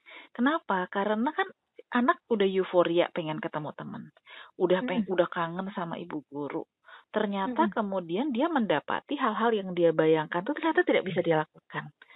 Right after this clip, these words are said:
Speaker 1: Terutama kelas-kelas S D ya. S M P mungkin kita masih bisa ngajak, ada peer group-nya lah ya. Tapi
Speaker 2: Mm-hmm.
Speaker 1: ini kan juga harus diantisipasi sama sekolah, kondisi mental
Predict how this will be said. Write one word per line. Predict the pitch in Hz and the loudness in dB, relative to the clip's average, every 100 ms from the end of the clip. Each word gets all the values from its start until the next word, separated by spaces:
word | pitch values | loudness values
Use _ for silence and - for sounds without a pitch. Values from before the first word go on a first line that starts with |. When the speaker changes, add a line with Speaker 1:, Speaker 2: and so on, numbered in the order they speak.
| - | -2
Speaker 1:
Terutama | 185 196 220 359 | 0 2 0 0
kelas-kelas | 220 170 - 156 - | -2 -2 -2 -6 -4
S | 165 - | -8 -4
D | 196 233 | 2 2
ya. | 113 165 _ _ _ _ - | 2 -4 _ _ _ _ -10
S | 175 | -4
M | 185 175 | -4 2
P | 254 | 2
mungkin | 285 214 269 | 2 0 -2
kita | 262 226 233 | -2 -2 -2
masih | 202 | -4
bisa | 160 151 147 | -8 -8 -6
ngajak, | 135 135 _ _ _ _ - | -6 -10 _ _ _ _ -6
ada | 151 139 | -2 -2
peer | 143 175 165 | 2 4 4
group-nya | 175 165 170 165 117 | 4 0 0 -2 -2
lah | 85 | -4
ya. | - - - - - 254 | -8 -16 -18 -18 -4 2
Tapi | 247 220 208 | 2 2 0
Speaker 2:
Mm-hmm. | 233 285 | -4 -8
Speaker 1:
ini | |
kan | - 415 392 - | -4 -2 -2 -4
juga | 202 175 185 180 | -4 0 0 -2
harus | - | -4
diantisipasi | 185 - 185 208 190 - 185 - 190 214 - 151 | -4 -4 -4 -4 -8 -6 -8 -4 -6 -6 -10 -12
sama | 143 - 175 | -10 -10 -10
sekolah, | - - - | -6 -6 -4
kondisi | 170 165 165 175 | -6 -6 -8 -10
mental | 160 160 175 | -8 -8 -2